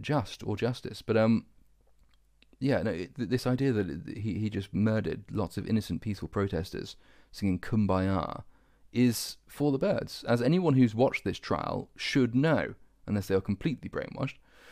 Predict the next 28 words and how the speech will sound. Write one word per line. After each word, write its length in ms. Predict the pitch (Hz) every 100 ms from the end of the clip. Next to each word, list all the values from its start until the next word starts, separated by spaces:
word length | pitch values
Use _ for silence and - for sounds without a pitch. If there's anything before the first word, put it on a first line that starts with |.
| - -
Author 300 | - 175 170
Roxane 500 | 156 160 - 147 139
Gay 340 | 131 135 127 139
tweeted, 340 | 135 135 135
"I 60 | 127
knew 300 | 120 156 156
Rittenhouse 440 | 95 98 101 87
would 80 | -
be 100 | 80
acquitted, 360 | 85 90 98 98
but 100 | 98
it 120 | 95
is 100 | 95
gutting 300 | 117 120 113
to 80 | 101
witness 220 | 80 98
the 100 | 120
inevitable, 480 | 165 170 104 60 -
to 100 | 95
know 240 | 107 113
there 140 | 104
will 80 | 95
be 120 | 90
no 320 | 90 120 135 127
consequences 540 | 117 107 101 85 101
for 60 | 85
the 100 | 87
judge, 420 | - 151 147